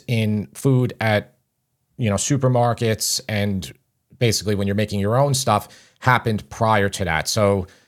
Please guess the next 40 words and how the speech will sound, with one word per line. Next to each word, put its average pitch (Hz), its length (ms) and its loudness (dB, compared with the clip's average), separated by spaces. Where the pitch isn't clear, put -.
you 180 60 0
know, 143 220 6
eh, 135 380 -2
optimistically, 151 880 0
maybe 120 260 0
we're 123 160 2
at 117 140 2
the 113 100 -2
end 123 160 0
of 131 60 0
this. 139 440 0
Uh, 113 140 -4
who 139 180 0
knows? 120 380 2
We, 107 100 -6
we, 98 240 -4
we 107 140 -2
don't 110 160 0
know 110 120 0
for 104 140 -4
sure. 135 420 2
I 156 140 6
personally 147 440 2
don't 113 240 0
believe 127 380 2
we 127 140 2
are. 123 280 4
I 110 80 2
think 127 220 -2
once 123 200 -2
these 117 140 -4
prices 95 440 0
rise 98 340 0
that 90 140 -6
they 90 120 -2
don't 92 320 -2
really 92 240 -2
come 90 300 -4
back 85 240 -4
down. 95 320 2